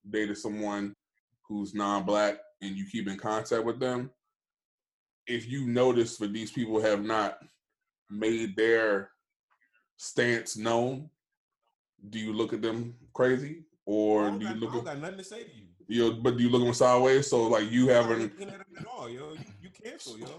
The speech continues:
Speaker 2: I don't got time. I don't got time for, for to be having friendships, relationships with white people that, that's, that's not making it, the line drawn. Like, it's, it's drawn out. Either you, either you with us or you ain't with us.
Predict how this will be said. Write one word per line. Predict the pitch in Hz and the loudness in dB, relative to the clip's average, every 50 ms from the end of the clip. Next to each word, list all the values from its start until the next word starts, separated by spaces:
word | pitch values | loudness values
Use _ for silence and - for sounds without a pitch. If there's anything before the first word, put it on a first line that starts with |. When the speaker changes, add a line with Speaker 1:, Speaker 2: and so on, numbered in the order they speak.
| 170 160 | -18 -18
Speaker 2:
I | 175 | -20
don't | 208 226 | -18 -16
got | 202 180 180 | -16 -14 -14
time. | - 185 175 170 - | -12 -14 -14 -14 -14
I | 165 | -16
don't | 208 226 214 | -16 -14 -12
got | 196 180 175 - | -12 -14 -12 -12
time | 180 175 170 170 | -10 -10 -10 -10
for, | - 170 160 135 - - _ _ _ _ _ | -10 -10 -10 -10 -12 -14 _ _ _ _ _
for | - 156 | -8 -6
to | 147 143 | -6 -6
be | 135 143 147 147 147 147 135 - - - | -6 -6 -6 -4 -4 -6 -8 -12 -14 -10
having | 147 160 151 143 139 135 | -6 -6 -6 -4 -6 -8
friendships, | 131 - 156 156 151 147 - - 160 160 143 - - | -8 -6 -4 -4 -4 -4 -4 -4 -4 -4 -4 -6 -8
relationships | 123 117 117 127 139 147 - - 143 139 151 143 139 - - 151 151 - - - - - _ _ _ _ _ _ _ _ _ _ 113 | -6 -4 -2 0 0 0 -2 -4 -8 -6 -6 -6 -6 -4 -4 -4 -4 -4 -8 -14 -20 -20 _ _ _ _ _ _ _ _ _ _ -4
with | 117 123 117 113 | 0 0 2 4
white | 127 135 139 135 | 4 4 4 4
people | 147 156 143 135 135 | 2 0 0 0 0
that, | 131 131 123 - - | 0 0 0 -2 -4
that's, | - 113 123 123 120 104 98 | -2 -2 0 0 -2 -2 -2
that's | 120 117 117 | -2 -2 0
not | 135 139 135 120 123 | 0 -2 -2 0 0
making | 127 131 135 - 139 131 131 | 0 0 0 -2 -2 -2 -2
it, | 135 131 117 98 110 110 104 - _ _ _ - - - | -2 -2 -4 -6 -8 -12 -14 -18 _ _ _ -16 -8 -4
the | 110 | -2
line | 120 123 131 135 135 135 135 | -2 0 0 0 0 0 -2
drawn. | 123 131 147 170 165 123 110 | -2 -2 0 0 0 0 0
Like, | 107 107 107 107 - - - | 0 0 -2 -4 -6 -10 -16
it's, | - - 117 - - - | -12 -10 -10 -8 -6 -4
it's | 117 120 117 | -4 -4 -2
drawn | 123 139 143 151 175 | -2 -2 -2 0 0
out. | 160 123 113 | 0 0 0
Either | 131 131 131 | 0 -2 -2
you, | 139 135 147 147 131 | -4 -6 -6 -6 -4
either | 127 143 151 147 | -4 -4 -4 -4
you | 151 156 156 | -4 -6 -4
with | 147 143 156 151 | -2 0 2 2
us | 156 156 170 180 - - | 4 2 0 0 -2 -6
or | 151 143 | -6 -6
you | 143 147 160 180 | -4 -4 -4 -4
ain't | - - 156 | -4 -4 -4
with | 127 117 | -4 -2
us. | 104 95 92 - | -2 -2 -4 -6